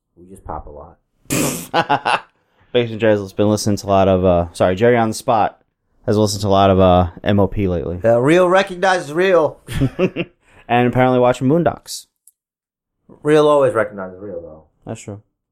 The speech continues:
Speaker 1: You know what I'm saying? I'm from the streets.
Speaker 2: Me too, bro. Same streets.
Speaker 1: You know, y'all don't
Speaker 2: Still
Speaker 1: know.
Speaker 2: alive.
Speaker 1: The projects. All right. What
Speaker 2: I, I, I lived in a house behind a house next to a vacant
Speaker 1: You
Speaker 2: lot.
Speaker 1: still live in a house. I wish I lived in a house.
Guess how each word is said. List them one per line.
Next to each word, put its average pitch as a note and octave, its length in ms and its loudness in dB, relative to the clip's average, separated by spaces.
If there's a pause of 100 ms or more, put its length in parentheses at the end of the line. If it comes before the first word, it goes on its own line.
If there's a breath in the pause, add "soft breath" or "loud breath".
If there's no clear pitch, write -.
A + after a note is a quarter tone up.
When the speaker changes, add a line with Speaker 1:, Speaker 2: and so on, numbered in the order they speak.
(100)
Speaker 1:
You F2+ 60 -20
know F#2 220 -20
what G2+ 80 -20
I'm G2 80 -18
saying? F#2+ 80 -20 (720)
I'm C3+ 120 -8
from A3+ 140 -2
the F#3+ 60 -2
streets. - 720 -6 (400)
Speaker 2:
Me F2 160 -10
too, B2+ 160 -10
bro. G#2+ 180 -10
Same A#2 240 -8
streets. - 380 -18 (180)
Speaker 1:
You G2+ 80 -12
know, F2 200 -10
y'all G#2+ 220 -2
don't A#2+ 120 -2
Speaker 2:
Still A#2 160 -2
Speaker 1:
know. A2+ 100 2
Speaker 2:
alive. A2+ 320 0 (1400)
Speaker 1:
The G2 60 -20
projects. D#2 540 -14 (420)
All G#2+ 80 0
right. F#2 140 -4 (240)
What - 120 -10
Speaker 2:
I, A#2 280 2
I, - 120 -4
I C3+ 80 4
lived D#3+ 220 2
in C#3+ 80 2
a C3 80 0
house B2 380 0 (360)
behind B2 640 0
a G#2 80 4
house D#2+ 480 -6 (540)
next A2 460 0
to A2 80 -2
a G2+ 40 -2
vacant F2 360 -6
Speaker 1:
You C2 40 -8
Speaker 2:
lot. C2+ 180 -10
Speaker 1:
still C3+ 220 -2
live B2 140 0
in G#2 100 -6
a - 20 -10
house. F2 180 -14 (100)
I B2+ 100 -6
wish A#2+ 320 -6
I G2 80 -12
lived F2+ 160 -18
in E2+ 60 -20
a E2 100 -20
house. - 460 -20